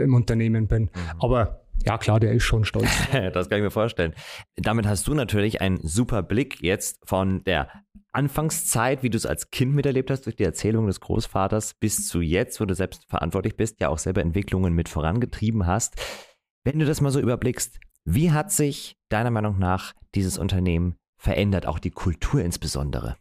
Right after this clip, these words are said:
Speaker 1: Also das war, waren ganz enorme Schritte. Wenn ich jetzt mal auf das Werk Teisnach blicke, zum einen die Größe hat sich massiv geändert. Also wir haben in den letzten Jahren ein enormes Flächenwachstum,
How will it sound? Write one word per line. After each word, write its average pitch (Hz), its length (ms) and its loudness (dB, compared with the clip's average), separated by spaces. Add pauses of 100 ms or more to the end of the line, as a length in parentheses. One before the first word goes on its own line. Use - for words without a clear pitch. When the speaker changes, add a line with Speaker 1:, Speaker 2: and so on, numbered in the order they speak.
(580)
Speaker 1:
Also 110 160 6
das 107 220 4
war, 110 320 4
waren 120 400 2
ganz 113 260 2
enorme 113 380 4
Schritte. 117 340 2
Wenn 110 120 4
ich 101 100 4
jetzt 113 160 2
mal 110 160 4
auf 110 220 6 (180)
das - 220 2
Werk 110 240 0
Teisnach 117 460 4
blicke, 127 500 2
zum 113 220 0
einen 113 500 2
die 113 200 2
Größe 120 640 4
hat 120 160 0
sich - 380 0
massiv 143 560 4
geändert. 139 520 2 (500)
Also 110 160 6
wir 107 100 4
haben 113 120 2
in 113 80 4
den 110 120 2
letzten 113 1080 2
Jahren 120 680 4
ein 117 60 2
enormes 113 480 2
Flächenwachstum, 135 1200 2